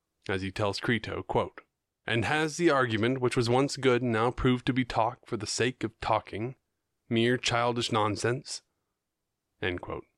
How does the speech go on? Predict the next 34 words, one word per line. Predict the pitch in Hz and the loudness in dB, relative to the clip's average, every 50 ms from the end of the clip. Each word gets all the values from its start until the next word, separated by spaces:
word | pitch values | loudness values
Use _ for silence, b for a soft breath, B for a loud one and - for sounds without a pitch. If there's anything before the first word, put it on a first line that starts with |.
| _ _ _ _ _ _ _ _ _ - | _ _ _ _ _ _ _ _ _ -4
And | 107 110 117 | -2 0 0
in | 117 113 113 | 2 2 2
Socrates' | 110 - 139 131 - - - 123 117 110 | 2 2 0 0 0 -2 -2 0 2 2
argument, | 127 127 120 104 104 117 123 | 2 2 2 2 0 0 0
he | 123 131 139 | 2 2 2
lays | 135 120 117 113 - | 4 4 4 4 2
out | 117 107 98 | 0 0 -2
the | - | -2
question | - - 120 107 - 123 117 | -2 -2 0 0 2 2 2
more | 113 107 104 104 104 | 2 4 2 2 2
precisely | - - 120 - - 151 131 107 - - 95 98 | 0 -2 -2 0 0 0 0 -2 -4 -8 -6 -2
this | 110 139 120 - - | 0 0 0 0 -2
way, | - - - - - - - _ _ _ _ _ _ _ _ - | -6 -6 -8 -10 -16 -20 -20 _ _ _ _ _ _ _ _ -4
quote, | - - 113 - - - - - - _ _ _ _ _ _ _ _ - | -2 0 0 0 -4 -12 -20 -20 -20 _ _ _ _ _ _ _ _ -6
"In | 123 120 | -6 -2
questions | 117 - 185 190 - - 196 185 180 165 | 2 2 2 2 2 2 2 2 2 0
of | 151 139 123 | -2 -4 -2
just | 110 131 135 147 147 - - 143 | 0 2 2 2 0 -2 0 2
and | 139 135 | 4 4
unjust, | 131 131 135 127 110 110 95 78 - - - - - - - - - - | 4 4 4 4 4 2 2 0 0 -4 -10 -12 -14 -16 -20 -20 -20 -20
fair | - - 147 139 139 143 143 | -4 0 2 2 4 4 4
and | 139 135 139 127 | 4 4 2 0
foul, | - 131 113 101 95 85 78 - - - - _ _ _ _ | 0 0 0 2 0 -2 -4 -10 -16 -20 -20 _ _ _ _
good | - 160 170 165 151 131 127 | 6 6 8 8 6 4 0
and | 117 127 123 127 104 | 0 0 0 -2 -2
evil, | - 104 117 120 120 107 - - - - - - | -2 -2 0 0 0 0 -4 -6 -8 -10 -12 -4
which | - 127 123 - | -2 -2 2 4
are | 139 131 131 | 4 4 4
the | 127 117 117 | 2 0 0
subjects | - - 120 110 104 110 95 - - | 0 0 0 2 2 0 -2 -2 -2
of | 110 104 | 0 2
our | 101 101 98 98 | 2 2 2 0
present | - - - 113 104 92 101 98 - | 0 0 -2 -2 0 -2 -4 -6 -6
consultation, | - - 104 98 92 - 95 87 - - - 101 95 - - - 82 - 113 | -4 -4 -4 -2 -4 -4 -6 -8 -6 -4 -4 -4 -2 -4 -4 -6 -8 -10 -12